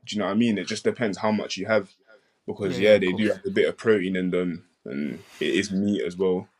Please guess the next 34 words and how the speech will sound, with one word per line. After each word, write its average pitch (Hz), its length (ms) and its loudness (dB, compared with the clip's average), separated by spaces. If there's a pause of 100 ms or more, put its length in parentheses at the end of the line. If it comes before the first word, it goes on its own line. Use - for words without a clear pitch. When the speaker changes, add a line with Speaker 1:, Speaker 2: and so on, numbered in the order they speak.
(140)
Speaker 2:
That's 160 160 -8
what 127 220 0
I - 60 -4
keep 160 60 0
Speaker 1:
Uh, - 20 0
but - 80 -6
Speaker 2:
telling 143 240 2
Speaker 1:
then 120 160 0
it's 87 100 -4
Speaker 2:
myself. - 1040 -10 (100)
<laughs> - 200 -20
Speaker 1:
Yeah, 95 340 2 (580)
but 92 280 4 (1300)
nah, 113 420 8 (100)
they're 104 140 6
not. 135 240 4 (440)
Of - 180 -2
course, 147 240 6
they're 120 120 6
strict - 380 -2
with 104 160 -2
diet, 117 400 6
but 80 160 0
then 101 180 -2
it's, - 420 -6
it's - 240 -4
your 110 200 2
choice. 113 460 2
Do 101 80 -6
you 95 40 -4
know 90 60 -2
what 82 80 -2
I - 40 -2
mean? 101 280 0